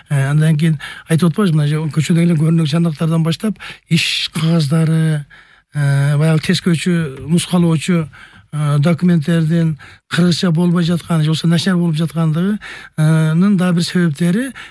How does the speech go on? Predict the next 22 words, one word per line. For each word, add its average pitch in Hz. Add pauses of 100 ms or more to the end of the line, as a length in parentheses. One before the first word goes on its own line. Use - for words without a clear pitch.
(160)
көп 175
министрликтер, 170
ведомстволор, 170
ал 170
үчүн 170
жогорку 185
кеңеш 190
өзү, 170 (400)
э, 156
сот -
бийликтери, 190
жергиликтүү 190
өзүнөн 202
башка 202
бир 185
бийликтери 190 (360)
кээ 180
бир 190
учурларда 165
мындай 156
жетишелүү 165
түрдө 160